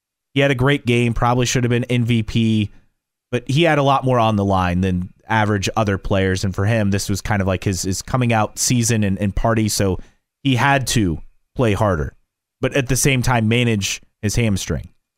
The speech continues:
Um, and that's just kind of the reality. You don't want guys injuring themselves. And he said there's an argument for a greater financial incentive. I mean, maybe you do something like the in-season tournament where the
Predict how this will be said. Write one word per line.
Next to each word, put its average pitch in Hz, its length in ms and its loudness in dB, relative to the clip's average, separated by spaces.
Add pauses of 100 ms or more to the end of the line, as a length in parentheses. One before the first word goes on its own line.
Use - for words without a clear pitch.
(400)
Um, 98 240 0
and 101 80 0
that's 104 160 -2
just 98 140 -4
kind 110 180 0
of 98 40 -2
the 95 60 0
reality. 98 320 0
You 101 60 0
don't 113 160 -2
want 110 160 -4
guys 101 340 0
injuring 113 320 0
themselves. 85 640 -2 (480)
And 120 340 0
he 123 180 0
said 120 420 2
there's 113 200 0
an 127 60 -4
argument 123 460 0
for 120 100 0
a 107 80 0
greater 107 380 0
financial 123 560 0
incentive. 170 680 0 (760)
I 127 100 0
mean, 123 280 0
maybe 120 220 0
you 135 100 2
do 139 160 2
something 139 380 0
like 117 260 0
the 107 440 0 (280)
in-season 131 520 0
tournament 151 420 0
where 117 260 2
the 107 320 0